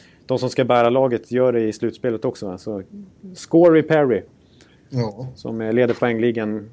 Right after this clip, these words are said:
Speaker 1: ganska klart. Och, eller ja, han har ju Ryan Getzlaf precis bakom sig. Eh, och de har ju båda gjort åtta respektive sju poäng i den här matchserien på tre matcher. <laughs> Så att, eh,
Speaker 2: Ja. Men samtidigt så har de så mycket mer. Det var som, jag pratade med Ham-, Hampus Lindholm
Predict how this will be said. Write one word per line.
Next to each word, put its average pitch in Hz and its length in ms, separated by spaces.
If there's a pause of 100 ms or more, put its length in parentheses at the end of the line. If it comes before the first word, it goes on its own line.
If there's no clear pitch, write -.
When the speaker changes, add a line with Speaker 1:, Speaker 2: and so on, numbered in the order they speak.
Speaker 1:
ganska 117 300
klart. 110 340
Och, 110 220
eller 123 260
ja, 104 160 (220)
han 113 140
har 127 100
ju 123 140
Ryan 123 200
Getzlaf 120 340
precis 107 260
bakom 117 300
sig. 98 160 (800)
Eh, 98 320
och 110 80
de 127 140
har 135 60
ju 135 120
båda 131 280
gjort - 280 (300)
åtta - 420
respektive 143 440
sju 160 300
poäng 151 340
i 117 120
den 110 140
här 107 80
matchserien 110 460
på - 80
tre 113 240
matcher. 101 320 (640)
<laughs> - 680
Så - 60
att, - 160
eh, 98 60 (440)
Speaker 2:
Ja. 110 320 (240)
Men 120 100
samtidigt 147 380
så 160 80
har 151 100
de 147 100
så 139 100
mycket 135 220
mer. 147 100
Det 139 60
var 143 100
som, 139 300 (100)
jag 139 140
pratade 135 200
med 131 120
Ham-, 127 240
Hampus 127 280
Lindholm 139 520